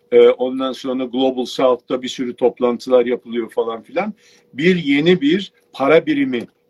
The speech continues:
ya mevcut güçlü para birimlerinden, daha doğrusu istikrarlı para birimlerinden bir ortalama bir endekse bağlı veyahut da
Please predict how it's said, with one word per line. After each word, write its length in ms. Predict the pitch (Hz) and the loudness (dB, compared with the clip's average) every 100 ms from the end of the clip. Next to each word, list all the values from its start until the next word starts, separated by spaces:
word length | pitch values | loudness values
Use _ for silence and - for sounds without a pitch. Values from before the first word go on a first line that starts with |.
| _ | _
ya 280 | 123 185 208 _ _ _ _ _ _ | -2 -2 -4 _ _ _ _ _ _
mevcut 560 | 110 113 123 139 208 - _ _ 107 | -4 -2 -2 -2 -6 -10 _ _ -16
güçlü 560 | - - - - 226 | -16 -14 -12 -2 -2
para 320 | - 147 143 | 0 0 0
birimlerinden, 840 | 117 117 107 107 101 98 104 98 90 | 0 -2 -2 -2 -4 -2 -2 -2 -2
daha 260 | 101 127 | 2 2
doğrusu 340 | 113 107 95 - | 2 -2 -4 -8
istikrarlı 640 | - - - - 104 127 160 | -8 -8 -8 0 2 2 0
para 280 | 120 110 | 0 0
birimlerinden 800 | 98 98 98 95 92 101 131 214 - - - _ - | -6 -4 -4 -4 -2 2 2 2 -4 -18 -20 _ -2
bir 100 | 131 | 2
ortalama 600 | 127 120 - 117 127 147 | 4 4 2 2 2 -2
bir 260 | 123 110 - | -4 -8 -8
endekse 600 | 107 107 113 - - 113 | -6 -2 -2 -2 -2 0
bağlı 420 | 101 95 117 214 - _ - 165 | 0 0 0 -2 -6 _ -8 -4
veyahut 500 | 208 143 - _ 180 | -2 -2 -4 _ -8
da 200 | 220 | -8